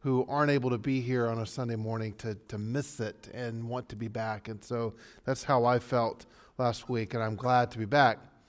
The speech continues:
We have, um, walked through, uh,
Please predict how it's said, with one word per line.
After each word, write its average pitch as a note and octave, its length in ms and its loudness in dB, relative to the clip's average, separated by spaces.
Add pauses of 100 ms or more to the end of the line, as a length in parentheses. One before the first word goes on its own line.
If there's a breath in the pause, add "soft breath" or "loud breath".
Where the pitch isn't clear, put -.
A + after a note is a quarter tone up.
(1160 soft breath)
We F3 180 12
have, D#3+ 600 12
um, B2+ 800 4 (240)
walked D#3 460 10
through, E3+ 800 8 (320 loud breath)
uh, B2 560 4